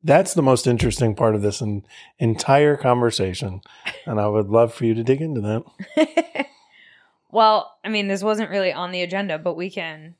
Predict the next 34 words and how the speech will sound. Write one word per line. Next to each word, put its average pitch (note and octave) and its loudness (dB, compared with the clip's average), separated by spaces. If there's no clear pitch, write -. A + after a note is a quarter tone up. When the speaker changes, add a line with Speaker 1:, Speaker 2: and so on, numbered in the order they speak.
Speaker 1:
I D3 4
just E3+ 2
think E3+ 2
Speaker 2:
divert. B2+ 2
Speaker 1:
it's - -2
a, - 4
it's F3 4
an C#3+ 4
Speaker 2:
<laughs> D4+ 8
Speaker 1:
awesome D#3 4
point, A2 0
okay? A#2+ 4
Speaker 2:
It D#4+ 4
is. G3 0
Well, C#4+ 2
so B3 0
in, D4 0
in B3 0
criminal A#3 2
court G#3 -6
cases F#3+ -2
or F#3+ -6
just F#3+ -6
litigation F#3 -2
in F3 -8
general, F#3+ -2
eyewitnesses G#3+ 0
are F#3+ -2
almost G3+ -4
the G3 -4
mo-, F#3+ -2
the G#3 4
least A3 -4
reliable G#3 2